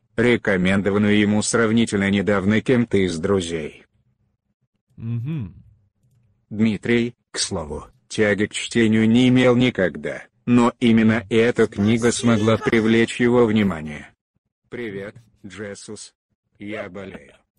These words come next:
Speaker 1: Пожелай мне
Speaker 2: Да
Speaker 1: поскорее
Speaker 2: ладно, Настя.
Speaker 1: выздороветь,
Speaker 2: Ну как же
Speaker 1: С».
Speaker 2: так-то?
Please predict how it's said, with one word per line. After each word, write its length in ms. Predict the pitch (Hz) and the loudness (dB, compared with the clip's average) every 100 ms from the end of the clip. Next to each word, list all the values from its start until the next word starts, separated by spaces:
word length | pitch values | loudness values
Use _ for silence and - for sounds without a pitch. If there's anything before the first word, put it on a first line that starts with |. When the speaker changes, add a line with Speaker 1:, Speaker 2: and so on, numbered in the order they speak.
| - | -14
Speaker 1:
Пожелай 540 | 107 95 104 107 104 | -14 -12 -14 -12 -12
мне 220 | 110 120 | -12 -12
Speaker 2:
Да 40 | 117 | -14
Speaker 1:
поскорее 380 | 101 - 131 127 | -18 -12 -4 -2
Speaker 2:
ладно, 280 | 127 107 113 | 0 -2 -4
Настя. 160 | 113 | -6
Speaker 1:
выздороветь, 380 | 107 110 123 - | -6 -10 -14 -20
Speaker 2:
Ну 140 | - 120 | -20 -16
как 180 | 127 123 | -12 -12
же 60 | 113 | -14
Speaker 1:
С». 40 | |
Speaker 2:
так-то? 380 | 113 120 113 _ | -14 -14 -16 _